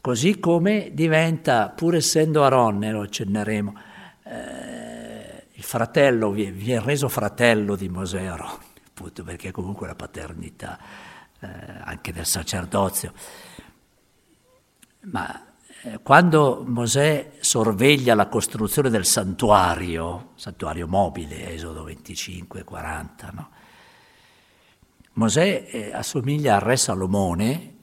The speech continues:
che costruisce il tempio. Primo libro dei Re, capitolo sei otto. E,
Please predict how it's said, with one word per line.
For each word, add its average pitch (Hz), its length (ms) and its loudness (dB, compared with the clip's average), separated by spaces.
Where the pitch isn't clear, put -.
che 98 140 -10
costruisce 113 480 -2
il - 180 -8
tempio. 80 760 0
Primo 90 260 -6
libro 90 320 -4
dei 87 180 -8
Re, 107 200 0
capitolo - 480 -14
sei 82 320 -8
otto. - 360 -14
E, - 300 -18